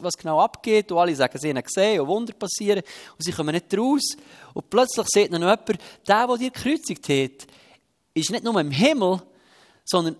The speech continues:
an der rechten Seite von Gott. Also an der Machtposition vom König. Es ist nicht nur, der ist noch gerettet worden und Gott hat sich über ihn erbarmt, sondern Gott hat ihn erhöht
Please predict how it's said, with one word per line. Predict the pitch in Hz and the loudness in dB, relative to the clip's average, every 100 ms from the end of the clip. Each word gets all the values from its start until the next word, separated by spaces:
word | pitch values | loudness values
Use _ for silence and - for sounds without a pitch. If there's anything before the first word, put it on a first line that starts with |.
| - | -4
an | 156 - | -4 2
der | 202 | 2
rechten | 214 - 190 | 0 -4 -4
Seite | 233 - - | -4 -4 -6
von | - 147 | -8 -2
Gott. | 214 135 - _ - _ - | -2 -2 -6 _ -20 _ -10
Also | 151 175 | 0 2
an | |
der | 175 175 | 2 2
Machtposition | 175 226 190 - 202 160 170 - 185 175 202 190 | 2 2 0 -2 0 0 -6 -6 0 2 2 -4
vom | 165 151 | -10 -12
König. | - 202 220 139 - - _ _ _ _ _ _ _ _ _ _ - | -2 0 0 -4 -8 -20 _ _ _ _ _ _ _ _ _ _ -6
Es | |
ist | 254 | -2
nicht | 240 | 0
nur, | 233 | 2
der | 208 214 | 2 2
ist | 196 | 0
noch | 226 | -2
gerettet | 226 226 - 220 214 | 2 2 0 -2 2
worden | 220 185 | 2 2
und | 180 | 0
Gott | 208 - | 0 0
hat | 185 | -4
sich | 175 | -2
über | 214 214 | 0 0
ihn | 185 | 0
erbarmt, | 156 - 180 233 262 269 - - | 2 4 6 4 2 -6 -14 -4
sondern | - 170 165 | -2 0 0
Gott | 233 226 | 0 2
hat | 214 | -2
ihn | 170 | 0
erhöht | 151 127 151 196 240 247 | 0 0 2 4 2 0